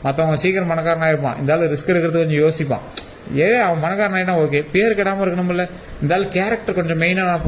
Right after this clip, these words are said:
பா-, பாதுகாத்துக்கிற ஒரு ஆள். So, அதனால இந்த மாதிரி ஆட்களுக்கு கொஞ்சம் டைம் எடுக்கத்தான் செய்யும். ஆனா எடுக்கக்கூடிய எல்லா விஷயமுமே வந்து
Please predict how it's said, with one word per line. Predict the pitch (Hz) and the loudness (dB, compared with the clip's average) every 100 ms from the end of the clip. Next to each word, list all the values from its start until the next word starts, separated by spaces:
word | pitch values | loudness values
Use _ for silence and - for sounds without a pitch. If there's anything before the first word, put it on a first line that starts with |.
| - | -2
பா-, | 160 | -2
பாதுகாத்துக்கிற | 175 185 170 156 147 | 0 0 0 0 2
ஒரு | 135 | 2
ஆள். | 127 123 - - | 0 -2 -10 -14
So, | - 196 | -4 0
அதனால | 202 220 233 | 0 0 0
இந்த | 202 190 | 0 0
மாதிரி | 202 190 | 0 0
ஆட்களுக்கு | 180 185 175 247 | -2 -4 0 0
கொஞ்சம் | 220 170 165 | 0 -2 0
டைம் | 175 202 | 0 0
எடுக்கத்தான் | 185 185 196 185 165 | 0 0 -2 -2 0
செய்யும். | 147 113 | 0 0
ஆனா | 139 190 | -2 0
எடுக்கக்கூடிய | 208 165 180 180 180 165 | 2 2 0 0 2 2
எல்லா | 151 180 185 185 | 2 2 2 2
விஷயமுமே | 180 - 170 175 | 0 -2 -4 -2
வந்து | 175 160 226 | -2 2 0